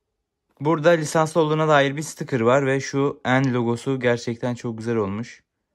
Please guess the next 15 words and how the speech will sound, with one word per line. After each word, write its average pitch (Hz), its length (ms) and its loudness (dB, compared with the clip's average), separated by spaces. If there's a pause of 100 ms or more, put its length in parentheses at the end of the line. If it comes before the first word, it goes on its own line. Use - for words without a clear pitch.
(1500)
Üstünde 117 480 -2
Never 117 240 0
Just 110 380 -4
Drive 107 280 0
yazıyor. 101 440 -6 (1900)
Şu - 200 -12
gökkuşağı 139 440 0
gibi 143 180 -2
renk 147 180 0
değiştiriyor 147 440 -2
ya, 117 80 4
çok 127 160 -4
hoşuma 123 280 -4
gidiyor 104 260 -2
ya. 95 320 -6